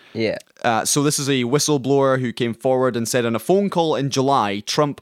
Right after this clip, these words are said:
Speaker 2: reportedly asked, uh, President Zelensky eight times to dig into Joe Biden's background. Now, of course, this is being, uh,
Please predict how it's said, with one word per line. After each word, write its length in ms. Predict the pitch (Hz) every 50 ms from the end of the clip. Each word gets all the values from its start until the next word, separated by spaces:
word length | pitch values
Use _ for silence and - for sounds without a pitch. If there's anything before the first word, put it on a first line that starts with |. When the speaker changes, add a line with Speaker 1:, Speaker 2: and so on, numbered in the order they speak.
| _ _
Speaker 2:
reportedly 840 | - 123 123 - - - 180 196 220 214 - 185 160 123 135 139 131
asked, 380 | 117 110 107 104 - - - - - - - - - -
uh, 160 | - 98 98
President 380 | - - 160 156 123 123 123 107
Zelensky 580 | 98 107 110 110 110 104 - - 113 113 - - - -
eight 320 | 175 190 175 - - -
times 680 | - 165 175 175 143 107 90 82 78 82 - - - - - - - _ _ _ -
to 100 | - 127
dig 380 | 104 - 147 139 139 117 -
into 320 | - - 131 123 - 120 101
Joe 240 | - 135 131 131 120
Biden's 500 | - 117 120 120 107 110 107 110 95 92
background. 640 | - - 117 113 104 90 - - 101 87 80 76
Now, 120 | 76 95 110
of 100 | 110 -
course, 220 | 165 170 156 -
this 180 | - 170 151 -
is 260 | 135 120 - - -
being, 640 | - 135 113 - 135 131 127 120 117 117 113 87 -
uh, 380 | 87 95 90 90 90 87 80